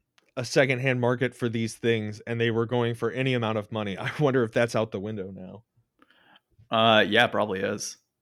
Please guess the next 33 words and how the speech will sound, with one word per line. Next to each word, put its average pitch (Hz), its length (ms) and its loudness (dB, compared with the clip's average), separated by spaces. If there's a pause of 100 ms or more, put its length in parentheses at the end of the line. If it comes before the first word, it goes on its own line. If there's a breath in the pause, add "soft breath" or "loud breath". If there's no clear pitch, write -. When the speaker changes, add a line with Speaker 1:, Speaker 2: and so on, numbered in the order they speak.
(200)
Speaker 2:
I 104 140 -6
would 104 140 -2
imagine. 101 480 -6 (840)
So - 280 -8 (280)
Speaker 1:
I 139 60 0
can't 175 260 0
imagine 120 400 2
an 107 80 -4
accessory 107 540 -4
like 98 240 -4
this 101 260 -12
would 98 140 -10 (120)
really 123 380 -4
be 110 240 -6
for 107 220 -10
sale 110 380 -4
other 123 240 -4
than 110 180 -4
it 101 120 -10
says 110 360 -8
Nintendo 117 520 -6
on 127 160 -2
it. 143 160 -4 (320 soft breath)
Maybe 123 200 -2
Speaker 2:
Dude, 156 160 4
Speaker 1:
somebody 135 340 0
wants 139 380 -2
it. 170 180 -6 (400)
Speaker 2:
people 220 320 -2
still 170 380 2
buy, 120 380 2
like, 98 200 0
the - 100 -4